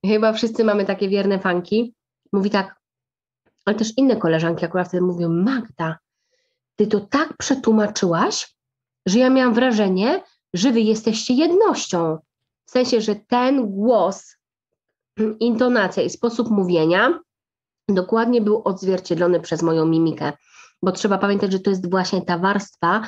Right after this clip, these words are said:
która też przechodzi przez mimikę, tak? Pokazywana jest.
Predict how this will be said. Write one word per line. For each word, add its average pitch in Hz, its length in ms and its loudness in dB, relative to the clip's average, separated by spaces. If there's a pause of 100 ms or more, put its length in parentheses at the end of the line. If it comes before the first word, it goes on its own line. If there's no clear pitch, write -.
(220)
która 202 220 -2
też 233 260 -2
przechodzi 190 480 -4
przez - 540 -6
mimikę, 185 480 2
tak? 208 200 -4
Pokazywana 180 680 0
jest. 113 420 -2